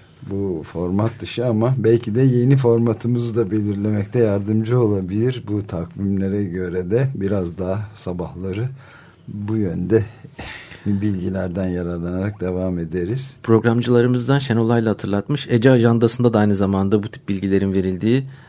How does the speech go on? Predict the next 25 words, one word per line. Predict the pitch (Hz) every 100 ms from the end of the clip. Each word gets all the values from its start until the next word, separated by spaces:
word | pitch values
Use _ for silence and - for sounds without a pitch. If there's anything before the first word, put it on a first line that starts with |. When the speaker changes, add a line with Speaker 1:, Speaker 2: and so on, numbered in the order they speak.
| - -
Speaker 2:
e, | 95
oluyormuş. | 90 101 110 92 123 - - -
Onu | 95 95
da | 110 95
buradan | 101 90 87
da | 107
belirtelim. | 95 92 90 85
Saat, | 82 87 85 -
sadece | - 98 85 85
saatli | 95 87 85 87
marif | 85 82 85
takvimi | 76 71 92 98
değil. | 92 85 - - - - - -
Bazı | 82 82
gelenekler | 90 85 85 87 92
yaşıyor | 92 - 120
ya | 127 104
o | 85 82
alanda | 82 80 80 78
da. | 76 -
Speaker 1:
Evet. | - 107 92 -
Speaker 2:
Ece | 90 95
ajandasında | 87 87 82 - 87
da | 82
varmış. | 76 71 -